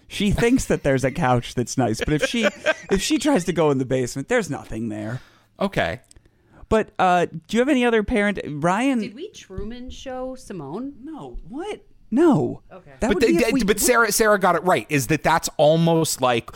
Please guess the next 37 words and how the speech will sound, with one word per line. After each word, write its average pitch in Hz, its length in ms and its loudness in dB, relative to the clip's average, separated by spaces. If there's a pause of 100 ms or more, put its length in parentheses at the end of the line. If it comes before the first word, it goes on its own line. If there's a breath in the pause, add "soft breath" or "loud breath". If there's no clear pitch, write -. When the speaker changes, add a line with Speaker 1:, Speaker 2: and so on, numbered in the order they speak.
(140 loud breath)
Speaker 2:
when 139 200 2
Mark 151 340 2
first 196 460 0
presented 147 640 0
it 101 140 -8
to - 120 -4
me. 85 320 -6 (240 loud breath)
That's 147 260 0
what 156 160 2
it 147 140 0
almost 139 420 0
sounded 120 440 0
like 95 360 0
you, 120 360 -6
that 120 180 -2
you 127 100 -4
were 113 100 -4
trying 95 340 -4
to 92 80 -8
do. 85 240 -10
Speaker 1:
I 170 60 -2
would 202 100 -2
just 226 100 -6
like 233 80 -8
to 202 60 -8
point 196 180 -4
out 180 80 -2
that - 180 -6
every 160 280 -2
toddler's 143 520 0
life 131 360 -2
is 131 100 -8
more 123 240 0
or 110 60 0
less 117 240 -4
Truman 123 400 -2
Showed. 117 400 -6